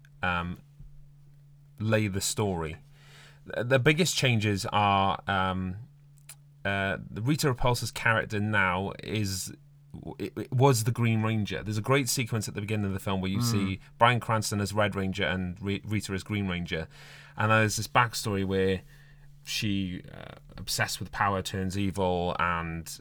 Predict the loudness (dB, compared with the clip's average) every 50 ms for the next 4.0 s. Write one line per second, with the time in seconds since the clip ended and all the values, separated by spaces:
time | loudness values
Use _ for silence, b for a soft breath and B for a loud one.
0 | -12 -6 -4 -4 -2 -2 -4 -4 -6 -8 -10 -10 -8 -8 -8 -6 -4 -4 -4 -4
1 | -4 -8 -8 -8 -6 -6 -6 -8 -6 -6 -4 -2 -2 -2 -2 -2 -2 -4 -4 -4
2 | -6 -8 -10 -12 -12 -10 -10 -10 -10 -10 -12 -10 -10 -10 -10 -10 -10 -10 -8 -6
3 | -8 -6 -8 -10 -10 -8 -8 -8 -4 -2 0 0 0 -2 -4 -6 -6 -8 B